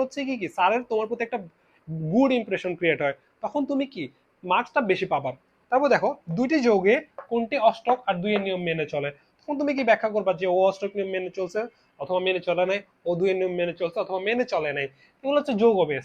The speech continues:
ঠিক আছে? তো আশা করি বুঝতে পারছো কি কি পড়তে হবে এই চ্যাপ্টারটা থেকে।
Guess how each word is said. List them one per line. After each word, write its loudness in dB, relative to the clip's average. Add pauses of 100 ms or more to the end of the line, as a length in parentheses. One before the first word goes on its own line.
ঠিক -4
আছে? -6
তো -6 (100)
আশা 0
করি -2 (100)
বুঝতে -2
পারছো -4 (100)
কি -4
কি 0
পড়তে -4
হবে -4 (180)
এই -2
চ্যাপ্টারটা -4
থেকে। -2